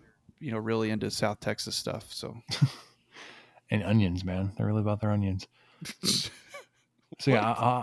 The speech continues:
Speaker 2: I'll check 'em out. I just, everything store bought from, uh, like, pre-made stuff, H E B branded, has just had a lot of onions in it to me.
Speaker 1: Th-,
Speaker 2: Like,
Speaker 1: so
Speaker 2: I,
Speaker 1: you,
Speaker 2: we've done,
Speaker 1: are you
Speaker 2: like, salsa and guac and,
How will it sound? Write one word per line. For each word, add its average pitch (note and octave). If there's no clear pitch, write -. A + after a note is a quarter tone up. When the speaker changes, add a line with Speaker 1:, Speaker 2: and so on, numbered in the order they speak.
Speaker 2:
I'll C3+
check C3+
'em A#2+
out. A2
I D3
just, E3+
everything F3+
store C3+
bought A#2+
from, A#2+
uh, -
like, F#2+
pre-made A2+
stuff, -
H A#2
E A2
B G#2
branded, G2
has A2
just -
had D#3+
a -
lot D3
of G#2+
onions F#2
in D#2+
it D#2
to -
me. E2+
Speaker 1:
Th-, C#3
Speaker 2:
Like, A2+
Speaker 1:
so C3+
Speaker 2:
I, C3
Speaker 1:
you, C3
Speaker 2:
we've B2
done, C#3
Speaker 1:
are -
you -
Speaker 2:
like, A#2+
salsa A#2+
and G2+
guac A#2
and, G#2+